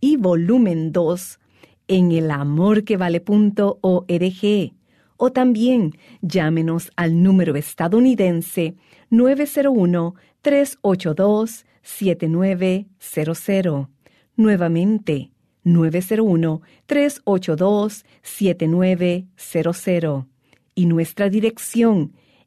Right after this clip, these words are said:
El Amor que Vale, P O Box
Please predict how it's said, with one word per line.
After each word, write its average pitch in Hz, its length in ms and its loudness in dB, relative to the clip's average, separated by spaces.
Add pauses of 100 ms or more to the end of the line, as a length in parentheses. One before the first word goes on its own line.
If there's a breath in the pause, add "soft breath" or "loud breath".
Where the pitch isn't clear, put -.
El 185 200 2
Amor 180 400 0
que 277 120 -2
Vale, 170 480 -2 (320 soft breath)
P 285 260 0
O 202 160 2
Box 185 480 -2